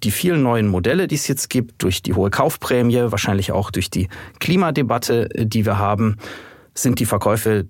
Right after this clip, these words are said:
dermaßen in die Höhe geschnellt, dass wir schon im Sommer zwanzig einundzwanzig dieses Ziel von einer Million Elektroautos erreicht haben. Aber viele Menschen fragen sich jetzt,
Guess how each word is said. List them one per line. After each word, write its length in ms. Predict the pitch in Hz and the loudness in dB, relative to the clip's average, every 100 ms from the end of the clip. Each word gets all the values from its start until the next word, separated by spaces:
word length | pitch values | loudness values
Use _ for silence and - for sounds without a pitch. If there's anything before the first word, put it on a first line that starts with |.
| - | -4
dermaßen 460 | 127 139 123 113 127 | 0 2 2 0 0
in 100 | 107 | 0
die 100 | 95 | 2
Höhe 160 | 113 | 0
geschnellt, 460 | 117 113 120 107 107 | 0 0 0 0 0
dass 160 | 104 - | -2 -2
wir 60 | |
schon 340 | 98 - 104 92 - - - | -2 0 0 -2 -8 -16 -2
im 120 | 101 | 0
Sommer 280 | 92 - 135 | 2 2 2
zwanzig 400 | - 117 - 110 | 0 0 0 -2
einundzwanzig 720 | 110 123 113 107 107 104 101 | 0 0 0 0 0 -2 -4
dieses 300 | 92 92 - | -2 -2 -2
Ziel 240 | - 151 | -2 0
von 160 | 160 117 | 0 -2
einer 220 | 101 104 | 0 0
Million 400 | 107 92 90 101 | 2 2 0 0
Elektroautos 840 | 92 92 98 - 71 98 - 104 - - - | 0 -2 -2 -4 -2 -2 -2 -4 -6 -14 -8
erreicht 480 | - 101 90 - - | -4 -2 -2 -4 -4
haben. 300 | 87 87 87 - - _ - - - - - | -4 -4 -6 -10 -20 _ -20 -16 -12 -10 -4
Aber 160 | 104 | -2
viele 240 | 110 202 196 | 0 2 2
Menschen 320 | 143 165 175 | 2 0 -2
fragen 320 | - 104 131 | 0 0 0
sich 180 | 135 147 | 0 -2
jetzt, 380 | 160 - - | -2 -2 -8